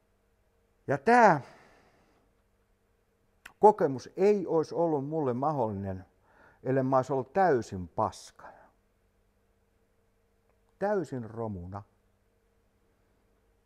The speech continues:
Koska muuten, niin mä ymmärrän sen, mä en olisi läpinäkyvä ja täysin rehellinen.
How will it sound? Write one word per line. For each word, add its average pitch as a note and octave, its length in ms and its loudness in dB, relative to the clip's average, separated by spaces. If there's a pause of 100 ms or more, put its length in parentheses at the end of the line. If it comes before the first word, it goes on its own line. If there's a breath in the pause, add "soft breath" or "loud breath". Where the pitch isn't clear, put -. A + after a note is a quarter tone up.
(840)
Koska D3 280 -4
muuten, E3 640 -2 (1200)
niin A#2+ 100 -6
mä D3+ 120 4
ymmärrän C#3+ 480 0
sen, A2 340 -6 (500)
mä D#3 260 2
en D#3+ 100 -2
olisi D3+ 480 -4 (1700)
läpinäkyvä C3+ 640 0 (2000)
ja F#2+ 80 -12
täysin F#2+ 360 -4
rehellinen. F#2 460 -16